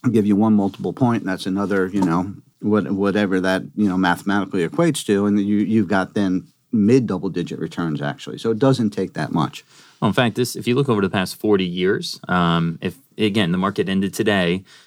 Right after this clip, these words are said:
Speaker 2: this would be the third lo-, contra-, biggest contraction of multiples over the course of the last forty years. And, you know, this is coming off,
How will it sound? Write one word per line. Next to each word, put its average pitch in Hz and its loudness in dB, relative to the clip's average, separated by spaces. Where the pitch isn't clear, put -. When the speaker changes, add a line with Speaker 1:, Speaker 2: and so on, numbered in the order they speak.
Speaker 2:
this - -4
would 98 -2
be 101 0
the 95 -2
third 113 0
lo-, 104 -2
contra-, - -4
biggest 110 0
contraction 92 -2
of 85 -4
multiples 87 -2
over 87 -2
the 82 0
course 90 -2
of 92 -2
the 87 -2
last 78 -6
forty 82 0
years. 76 -2
And, 82 -4
you 92 -4
know, 82 -2
this 85 -2
is 92 -6
coming 87 0
off, 85 0